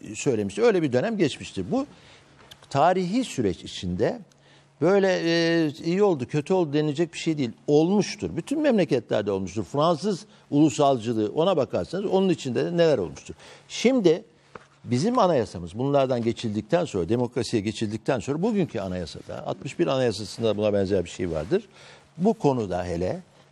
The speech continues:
Türkler mi daha üstündür, başka uluslar mı daha üstündür meselesine çok açık bir cevap vermiştir. Bunun başlangıç kısmında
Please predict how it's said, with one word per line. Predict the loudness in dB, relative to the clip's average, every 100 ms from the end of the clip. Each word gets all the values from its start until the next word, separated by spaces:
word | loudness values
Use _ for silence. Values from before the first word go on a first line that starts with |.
| -8
Türkler | -2 -2 2 2 2 -2 -14 -6
mi | -2 -2 -2
daha | -2 -2
üstündür, | -4 -10 -4 0 0 2
başka | 0 -2 -6 -8 -6
uluslar | -8 -8 -4 -2
mı | -2 -2
daha | -2 -2
üstündür | -6 -14 -12 -8
meselesine | -6 -6 -4 -4 -2
çok | -4 -2
açık | -2 -2 -6
bir | 2
cevap | 2 2 0
vermiştir. | -4 -4 -8 -6
Bunun | -4 -4 -8 -20 -2 0
başlangıç | 0 0 -2 -2 -6
kısmında | -8 -8 -4 0 0